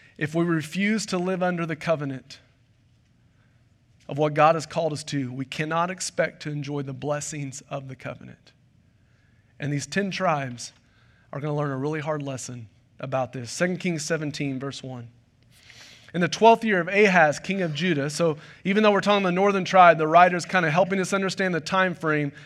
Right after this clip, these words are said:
based on the king of Judah. In the twelfth year of Ahaz, king of Judah, Hoshea, the son of Elah, began to reign in Samaria over Israel. So Hoshea is the, the king over this northern tribe of Israel.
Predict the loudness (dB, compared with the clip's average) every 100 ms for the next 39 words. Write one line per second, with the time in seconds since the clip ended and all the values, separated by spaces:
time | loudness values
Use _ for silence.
0 | -10 2 4 6 2 2 -4 -6 -6 -6
1 | -10 -8 -8 -6 -6 -6 -12 -16 _ _
2 | _ _ _ _ _ _ _ _ _ _
3 | _ _ -8 -6 6 6 6 4 6 6
4 | 8 6 4 -4 -2 -2 0 2 2 2
5 | -2 4 6 6 2 0 0 0 -2 -8
6 | -6 -2 4 6 6 2 -2 -2 -2 -2
7 | -2 -2 -6 -10 -20 -20 -12 -8 -4 0
8 | 2 4 2 2 4 4 2 -4 -2 0
9 | 0 6 8 8 6 2 -2 -2 -4 -10
10 | -10 -2 0 0 -2 -2 -2 -2 -6 -8
11 | -12 -6 -4 -4 -2 0 0 -2 -6 -10
12 | -14